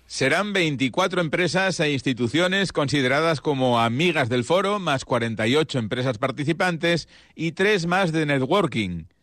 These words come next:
El foro se convierte cada año, desde hace veintiuno, en un espacio de encuentro e intercambio de experiencias y conocimientos entre las empresas, instituciones, estudiantes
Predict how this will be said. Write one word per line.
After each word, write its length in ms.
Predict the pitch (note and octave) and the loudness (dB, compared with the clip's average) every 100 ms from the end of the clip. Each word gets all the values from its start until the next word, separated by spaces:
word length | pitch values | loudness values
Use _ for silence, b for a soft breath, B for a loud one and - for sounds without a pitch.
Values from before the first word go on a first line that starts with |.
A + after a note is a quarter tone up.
| _ _ _ - | _ _ _ -8
El 360 | G#2+ A2 G#2 | -2 -2 -2
foro 320 | - C#3+ D3 | -2 0 0
se 100 | C#3+ | 0
convierte 380 | C3+ C3+ C3 C#3 | -2 -2 -2 0
cada 260 | C#3+ C#3 C#3+ | 0 2 2
año, 300 | D3+ C#3+ C#3+ | 2 0 0
desde 200 | B2 A#2+ | 0 0
hace 200 | A#2+ C3+ | 0 0
veintiuno, 680 | B2+ A#2+ B2+ D#3 D3+ D3+ D#3+ b b | 0 0 2 2 2 0 -2 b b
en 120 | A2+ | -6
un 120 | C#3 | -2
espacio 460 | D#3 - E3+ E3 E3 | -2 0 0 0 0
de 100 | D3 | 0
encuentro 520 | C#3 E3 F#3+ F#3 F#3 | -2 -2 -2 0 2
e 140 | E3 D#3 | 2 0
intercambio 560 | C#3 C#3 B2+ F3+ F3+ | 0 -2 -2 -2 0
de 60 | D3+ | -2
experiencias 600 | - C#3 E3+ F3 C3+ A2 | -2 0 0 0 0 0
y 80 | A#2 | 0
conocimientos 760 | A#2+ C3 F#3+ F#3+ F3 D#3+ D3 b b - | 0 0 0 0 2 0 0 b b -10
entre 260 | A#2+ A2+ A2 | -8 -4 -2
las 220 | A2+ A#2+ | -2 -2
empresas, 640 | G#2 D#3+ F3+ F#3 F3+ - b b - | -2 -2 0 0 0 -2 b b -14
instituciones, 840 | A2+ A#2+ G#2 G#2 D#3+ F3+ F3+ D3 | -10 -8 -6 0 0 2 0 -2
estudiantes 720 | C#3 C#3 C3 E3 E3 E3+ D3+ | -4 -4 -2 -2 0 0 -2